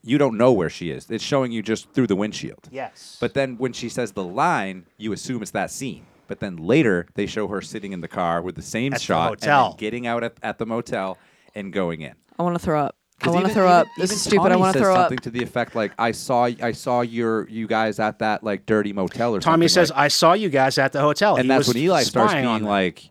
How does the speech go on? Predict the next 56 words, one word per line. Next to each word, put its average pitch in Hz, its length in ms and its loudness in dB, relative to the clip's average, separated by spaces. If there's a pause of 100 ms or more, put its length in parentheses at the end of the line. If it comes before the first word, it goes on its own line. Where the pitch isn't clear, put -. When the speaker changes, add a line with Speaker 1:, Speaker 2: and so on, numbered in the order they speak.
Speaker 2:
Yeah. 135 260 0
Speaker 1:
like, 107 220 -2
"No, 147 180 0
she - 180 -2
was 135 120 -2
just - 140 -12
come, 147 180 -8
that's 135 220 -6
just 143 140 -12
some 147 120 -4
shithole 143 580 0
I'm 135 120 -4
trapped 151 340 -4
up 139 220 -2
in. 139 60 -2
Speaker 2:
That 131 180 -4
Speaker 1:
I - 20 -2
Speaker 2:
was 123 120 -2
Speaker 1:
got - 20 -4
Speaker 2:
a - 20 -2
Speaker 1:
no 135 80 2
Speaker 2:
lie. 120 120 2
Speaker 1:
place 143 220 -2
to 127 80 -6
live. 135 300 0
She - 140 -4
was 131 160 -2
coming 131 240 -4
Speaker 2:
Yeah. - 60 -2
Speaker 1:
to - 40 -6
get 139 160 -2
me 123 120 -6
so - 180 -4
we 117 100 -4
could - 160 -16
come 120 220 -10
here 120 260 -8
and, 95 160 -12
and 98 160 -10
see 113 220 -6
you." 113 240 -4
Speaker 2:
Yeah. 131 260 -2 (420)
This 135 220 -4
is, 151 140 -4
like, 160 180 2
one 151 140 2
of 139 40 -2
the 139 60 0
most 131 300 0
sordid, 135 560 -2
this 139 160 -6
is 156 180 -6 (220)
classic 139 480 -4
Southern 139 300 -4
Gothic 117 300 -6
stuff. - 320 -18